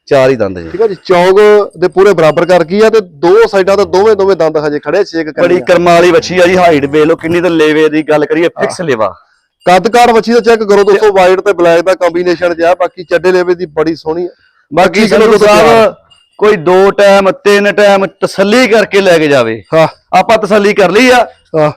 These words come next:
Speaker 1: ਦੋ ਟਾਈਮ ਆਪਣੇ ਘਰੇ ਤੇ ਵੀਰ ਭੈਣ ਭਰਾ ਵੇਣਾ ਚੈੱਕ ਕਰੋ ਲੇਵੇ ਦੀਆਂ।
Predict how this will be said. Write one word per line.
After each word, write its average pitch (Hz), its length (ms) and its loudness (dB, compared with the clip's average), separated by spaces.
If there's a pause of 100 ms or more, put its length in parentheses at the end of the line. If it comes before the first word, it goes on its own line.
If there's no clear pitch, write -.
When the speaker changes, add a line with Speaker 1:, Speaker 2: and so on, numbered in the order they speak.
(200)
Speaker 1:
ਦੋ 190 200 0
ਟਾਈਮ 196 240 0
ਆਪਣੇ 190 280 -2
ਘਰੇ 180 320 0 (380)
ਤੇ 180 80 -4
ਵੀਰ 180 240 -4
ਭੈਣ 185 280 0
ਭਰਾ 190 160 0
ਵੇਣਾ 190 360 0 (260)
ਚੈੱਕ 180 200 -2
ਕਰੋ 156 260 0 (1300)
ਲੇਵੇ 160 200 2
ਦੀਆਂ। 139 240 -4